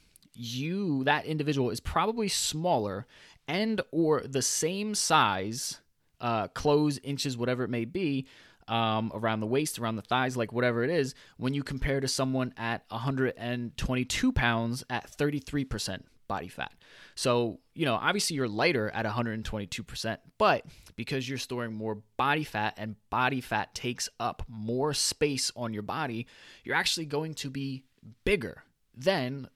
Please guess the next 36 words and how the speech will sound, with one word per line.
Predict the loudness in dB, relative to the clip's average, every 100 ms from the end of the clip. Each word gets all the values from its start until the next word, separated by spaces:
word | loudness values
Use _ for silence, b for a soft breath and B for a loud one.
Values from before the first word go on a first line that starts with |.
| -14
the | -4 2
person | 2 2 -4 -2
who | -2
is | -2
a |
hundred | -2 -4 -4
and | -6
thirty | -4 -2
pounds | -2 -2 -4 -6
at | -8 -4
a |
lower | -4 -2 0 2 2 0 -6 B B B
percent | 0 0 -4 -4
body | -8 -8
fat. | -10 -10 -4
Muscle | -2 0 0
is |
very, | -2 -8 -4 0 0 -2 -6 -10
very | -8 -2 0 0 -2 -6 -12 _
dense. | -4 -4 -8
It | -6
does | -2 -2
not | -2 -6
take | -4 -4
up | -4
a |
lot | -4 -4
of | -4
space | -4 -4 -4
on | -6 -6
your | -6
body, | -4 -4 -4
but | -6
it | 0
does | 0 0
weigh | 2 2 2 0